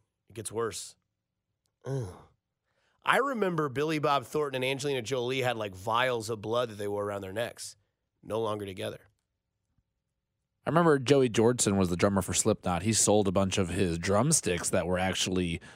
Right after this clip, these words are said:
Speaker 2: uh, cased with his blood all over the drumstick,
Speaker 1: That's
Speaker 2: so.
Speaker 1: disgusting.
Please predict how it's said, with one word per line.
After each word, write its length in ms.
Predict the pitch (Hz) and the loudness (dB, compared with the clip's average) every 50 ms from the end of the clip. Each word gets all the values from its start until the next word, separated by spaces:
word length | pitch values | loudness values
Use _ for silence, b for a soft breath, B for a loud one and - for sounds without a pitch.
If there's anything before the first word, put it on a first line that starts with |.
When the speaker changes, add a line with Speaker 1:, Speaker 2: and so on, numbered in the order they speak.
| B B B - | B B B -4
Speaker 2:
uh, 300 | - 87 85 82 78 73 - - - - - | -2 -2 0 0 -2 -4 -4 -8 -14 -10 -6
cased 420 | - - 156 147 135 117 - - 95 | -2 0 2 2 2 2 0 0 0
with 300 | 98 107 110 110 - - | 0 0 0 0 -2 -2
his 400 | 107 110 101 92 90 87 87 98 | 0 0 2 2 2 0 -2 -2
blood 320 | - 98 104 101 98 98 | 0 2 2 2 4 4
all 180 | 90 95 98 98 | 4 4 4 4
over 160 | 101 95 95 | 4 4 2
the 80 | - 80 | 0 0
drumstick, 480 | 78 87 98 120 - - 67 67 73 | 0 0 0 0 0 0 -2 -4 -4
Speaker 1:
That's 160 | - 110 101 - | -4 -4 -4 -2
Speaker 2:
so. 100 | - 71 | -2 -2
Speaker 1:
disgusting. 540 | - - - - 76 - - - - - | -4 -4 -6 -8 -10 -10 -12 -14 -16 -18